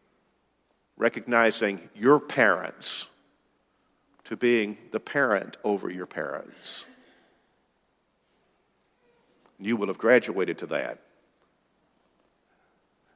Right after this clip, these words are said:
You will become their parent. Those are the most important graduation moments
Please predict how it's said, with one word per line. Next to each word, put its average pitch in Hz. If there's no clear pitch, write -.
You 101
will 92
become 87
their 110
parent. -
Those 123
are -
the 101
most 101
important -
graduation 92
moments 85